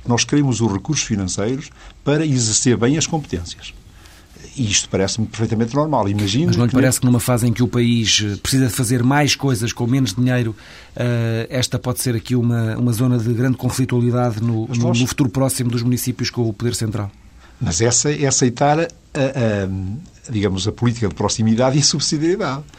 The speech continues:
Speaker 1: A política de proximidade e subsidiariedade já conduz a que se façam mais coisas com menos dinheiro. Nós temos essa experiência, como também as temos quando as fazemos para as freguesias. Nós também se te-, fazemos subsidiariedade para as freguesias. Agora, eh, eh, eh, há uma coisa que eu não, não, não,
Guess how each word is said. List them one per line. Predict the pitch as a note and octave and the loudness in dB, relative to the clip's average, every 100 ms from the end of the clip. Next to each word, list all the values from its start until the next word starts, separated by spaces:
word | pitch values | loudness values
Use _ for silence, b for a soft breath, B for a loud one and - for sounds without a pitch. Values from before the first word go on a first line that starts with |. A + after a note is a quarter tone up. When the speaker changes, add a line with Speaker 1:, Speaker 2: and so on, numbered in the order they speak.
| B B B - | B B B -10
Speaker 1:
A | - | -6
política | A2+ D3+ F3+ D#3+ | -2 0 2 2
de | D3 | 2
proximidade | B2+ A#2+ G2+ F#2 F2 | 0 0 -2 -2 -2
e | |
subsidiariedade | - G#2+ A#2 G2 F#2 E2 D#2+ F2+ G#2+ - - | -2 -2 0 0 0 -2 -6 -10 -14 -20 -4
já | G#2+ A#2 A#2+ | 0 2 2
conduz | - A#2 G#2+ A#2+ C3+ | 2 2 2 0 0
a | |
que | C#3 | -2
se | - | -2
façam | G2 F#2+ F#2 - | 0 0 -4 -4
mais | A2+ A2 A2+ | -2 0 0
coisas | - C3 B2+ | 0 0 0
com | - | -2
menos | C3 C3 | -2 -2
dinheiro. | D3 D#3+ C3 C#3 - - | -2 -2 -2 -4 -12 -10
Nós | - | -8
temos | - E2+ F#2 | -6 -4 -2
essa | F2 | -2
experiência, | A#2 D#3 E3 G3+ - B | -2 -2 -2 -4 -10 B
como | G3+ G#3 | -2 0
também | G#2+ F#2+ G#2+ | 0 0 2
as | A#2+ | 0
temos | A#2+ B2+ D#3 | 0 -2 -2
quando | F3+ | -2
as | D#3 | -2
fazemos | D#3+ E3 D3 | -2 -4 -2
para | D#3 | -2
as | D3+ | -2
freguesias. | F3 F#3+ F3+ A2+ - - - - | -4 -2 0 -2 -4 -16 -20 -14
Nós | - | -10
também | - F2+ | -6 -6
se | - | -2
te-, | G2+ - | -4 -4
fazemos | - G#2+ G2 G#2+ | -8 -4 -2 -2
subsidiariedade | - - B2 A#2 B2 B2+ C#3 | -2 -2 -2 0 2 0 0
para | C#3+ | -2
as | |
freguesias. | - F3 A3 B2 C3 B B B - | -2 -2 -2 -2 -2 B B B -4
Agora, | G2 G2+ - | 0 0 0
eh, | A2+ | -6
eh, | G2 F2+ F2 D2+ | -4 -6 -6 -8
eh, | - | -4
há | F#2 | -4
uma | F#2 | -4
coisa | E2+ G#2 - | -2 -2 -2
que | - | -2
eu | A#2 | -2
não, | B2 A2+ | 0 -2
não, | C#2+ - | -4 -10
não, | - | -14